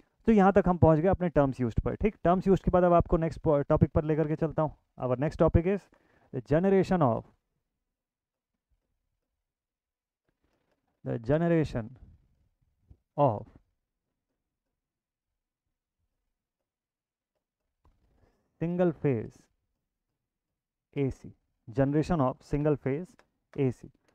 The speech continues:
Alternating current generate कैसे हो रहा है, है ना? बहुत बड़ा question एक आता है ना दिमाग में कि सर alternating current कैसे generate हो रहा है। तो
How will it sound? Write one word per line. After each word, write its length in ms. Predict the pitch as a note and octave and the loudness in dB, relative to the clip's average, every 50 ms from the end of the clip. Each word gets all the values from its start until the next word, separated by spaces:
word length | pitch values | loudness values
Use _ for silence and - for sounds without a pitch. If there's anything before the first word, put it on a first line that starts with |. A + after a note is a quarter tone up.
| _ _ _ _ _ - | _ _ _ _ _ 0
Alternating 560 | C3+ C3+ D#3 D#3 G#3+ A3+ A3 G3+ A3 A3 G3+ | 0 2 2 2 2 2 2 2 2 0 0
current 300 | - G3 G3 G#3 G#3+ D#3+ | 2 2 2 2 0 0
generate 440 | C#3+ D#3+ D#3+ D#3+ D#3+ F3+ F#3 F#3 - | 0 0 0 2 2 2 2 0 0
कैसे 280 | - D#3+ C#3+ - - B2+ | 0 -2 -2 0 0 -2
हो 140 | A2+ A2+ | 0 -2
रहा 120 | A2 A2 A2 | -2 -6 -8
है, 160 | G#2+ - - _ _ _ _ _ _ _ - | -12 -16 -18 _ _ _ _ _ _ _ -18
है 60 | - D#3+ | -12 -12
ना? 60 | D#3+ | -12
बहुत 360 | D3 A#2+ A2+ A#2 B2+ C#3+ C#3 | -10 -6 -2 2 2 2 2
बड़ा 180 | C#3 D3 D3 C#3 | 2 2 0 0
question 320 | - D3+ C3 - - D#3+ | 0 -4 -6 -4 -4 -4
एक 100 | D3+ C#3 D3 | -2 -2 -2
आता 200 | C#3+ C#3+ - F3 | -2 -2 -2 -4
है 40 | F#3+ | -4
ना 80 | G3+ G3+ | -2 -2
दिमाग 300 | F3+ E3 E3 E3 D#3 D#3 | -2 -2 -2 -2 -2 -4
में 80 | D3 - _ _ _ _ _ _ - | -6 -8 _ _ _ _ _ _ -6
कि 40 | D#3 | -2
सर 120 | G3+ G#3 | 2 4
alternating 500 | F3+ D3 D3 D3 F#3+ G3 F#3+ G3 G#3+ G3+ | 4 4 4 4 2 0 0 0 0 0
current 220 | G3+ G3+ G#3+ G#3 F#3 | 0 0 0 -2 -2
कैसे 300 | - E3 D3+ - A3 A3 | -2 -2 -2 0 0 0
generate 340 | G3+ G3 F3+ D#3 C3+ - - | 0 0 2 0 0 0 -4
हो 80 | G#2 | -12
रहा 100 | G#2 - | -12 -14
है। 60 | - _ _ _ _ _ _ _ _ _ _ _ _ _ _ _ _ _ _ _ - | -18 _ _ _ _ _ _ _ _ _ _ _ _ _ _ _ _ _ _ _ -20
तो 40 | - | -20